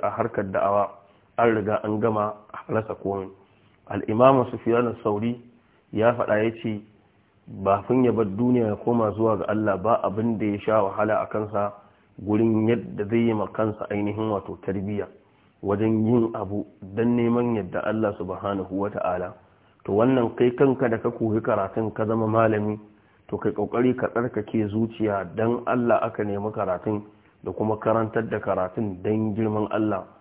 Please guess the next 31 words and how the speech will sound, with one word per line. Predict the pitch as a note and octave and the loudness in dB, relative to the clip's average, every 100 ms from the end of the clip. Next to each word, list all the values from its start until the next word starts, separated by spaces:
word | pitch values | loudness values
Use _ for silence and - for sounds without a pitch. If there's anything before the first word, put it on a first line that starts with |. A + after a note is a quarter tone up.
| _ _ - | _ _ 0
Wannan | G#2 B2+ A#2 - | 4 4 4 2
shine | A#2+ A2+ | 0 0
abu | G2 F#2+ | 0 -2
na | G2+ | -4
farko. | G2+ G2+ G2+ G2+ - _ _ _ _ | -4 -4 -6 -8 -16 _ _ _ _
Abu | G#2+ G#2+ | 2 6
na | A#2 C3+ | 8 8
biyu, | C#3 D3 | 8 8
a | B2+ B2 | 6 0
samu | A2+ A2+ A2 | 0 0 0
sadiqul | C3 C#3 A#2 | 0 0 -2
muallim, | G#2+ G2 A2+ A2+ F#2+ - _ _ _ _ - | -2 -2 0 0 -4 -10 _ _ _ _ -6
gaskiyar | G#2+ A2+ - B2+ A#2+ | -4 -4 0 2 4
malami. | A#2 A#2+ A2 F2+ - _ _ _ _ _ _ - | 6 4 4 -2 -12 _ _ _ _ _ _ -10
Bai | F#2+ B2 C#3 | 4 6 8
yiwa | C3 B2+ | 8 6
ka | B2+ A2+ | 4 2
zo | A#2+ | 0
kana | B2+ B2 | 0 0
karantar | A2 A2 A2 A2 A#2+ A2 | 0 0 0 2 -2 0
da | C3 G2 | -2 -2
addini | F#2+ - A#2 A2 G2+ | -4 -6 -4 -2 -2
ya | F#2+ | -4
zamanto | G#2+ A2 A2+ B2 | -4 -4 -6 -8
al'umma | G2 G2 A#2 A#2+ G#2+ | -6 -4 -2 0 -2
ta | - A2 | -2 -2
jarrabe | G#2+ G2+ F#2+ F#2 G#2+ | -2 -4 -4 -4 -4
ka, | A2 | -4
ta | - G2+ | -4 -2
gane | G#2+ G#2+ F#2 | -2 -2 -4
cewa | G#2 G#2 | -2 -2